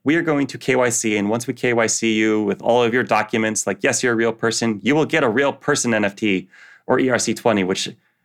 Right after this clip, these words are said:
like, we have defined that this is a real person. At that point, if you want to participate in the ecosystem, like, we, we sign up on the real person, you know, E R C twenty initiative,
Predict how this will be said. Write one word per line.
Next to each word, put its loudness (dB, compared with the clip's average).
like, 0
we 4
have 0
defined 0
that 0
this -2
is -4
a 0
real 0
person. -4
At -2
that 2
point, 0
if 0
you 2
want 0
to -4
participate -2
in -4
the -4
ecosystem, -2
like, -2
we, 2
we 0
sign 0
up -2
on 2
the 0
real 0
person, -2
you 2
know, 0
E 2
R 2
C -2
twenty 0
initiative, -2